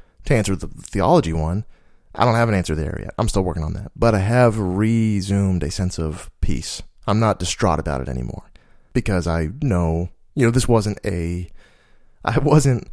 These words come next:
confronted with the idea that maybe, like, God isn't good or maybe Jesus wasn't the Son of God. Like, not these, those, for me at least, r-, at the moment,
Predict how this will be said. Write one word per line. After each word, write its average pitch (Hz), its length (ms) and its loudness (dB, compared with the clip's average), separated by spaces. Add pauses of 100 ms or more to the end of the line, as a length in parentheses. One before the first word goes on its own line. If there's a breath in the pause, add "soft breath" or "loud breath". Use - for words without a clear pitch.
(300)
confronted 107 440 0
with 95 100 -2
the 92 80 0
idea 85 240 -2
that 80 160 -4
maybe, 90 320 -4
like, 82 400 -6
God 87 240 0
isn't 90 300 -4
good 85 280 -4
or 82 40 -6
maybe 90 160 -4
Jesus 87 260 -6
wasn't 85 280 -6
the 80 60 -12
Son 90 220 -4
of 80 80 -6
God. 85 220 -8
Like, 92 140 -6
not 113 220 0
these, 98 240 -6 (420)
those, 120 760 2 (160)
for 117 140 -2
me 104 240 0
at 87 80 -4
least, 85 240 -8
r-, 95 100 0 (100)
at 107 220 -2
the - 60 -4
moment, 104 520 0